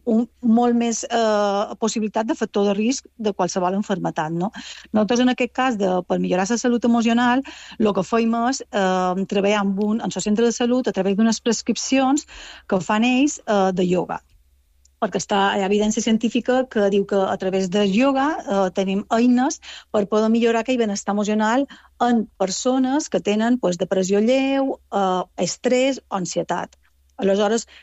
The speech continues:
sí que és una, és una eina molt potent perquè durant sis mesos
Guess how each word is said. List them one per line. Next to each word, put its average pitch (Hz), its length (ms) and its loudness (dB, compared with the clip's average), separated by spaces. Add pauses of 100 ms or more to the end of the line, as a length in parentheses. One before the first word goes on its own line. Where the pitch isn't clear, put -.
sí - 120 -2
que 233 100 2
és 214 60 0
una, 233 480 2
és 214 80 -2
una 233 200 0
eina 220 180 0
molt 202 220 0
potent 240 440 2
perquè 196 300 -2
durant 190 260 0
sis 226 300 0
mesos 233 540 2